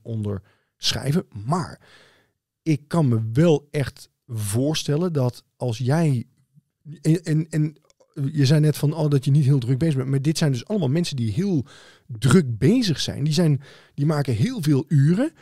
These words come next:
maar die maken heel veel uren of ervaren werkstress voor werk wat er niet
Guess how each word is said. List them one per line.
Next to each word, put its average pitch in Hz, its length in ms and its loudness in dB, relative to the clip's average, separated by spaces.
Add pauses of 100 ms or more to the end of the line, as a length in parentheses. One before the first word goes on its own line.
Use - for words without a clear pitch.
(240)
maar 143 360 -2
die 147 140 0
maken 135 260 -2
heel 214 220 -2
veel 135 280 0
uren 175 340 0
of 147 200 -8
ervaren 120 500 -4
werkstress 180 460 -2
voor 123 240 -4
werk 185 280 -2
wat 151 260 -2
er 147 200 -4
niet 147 280 2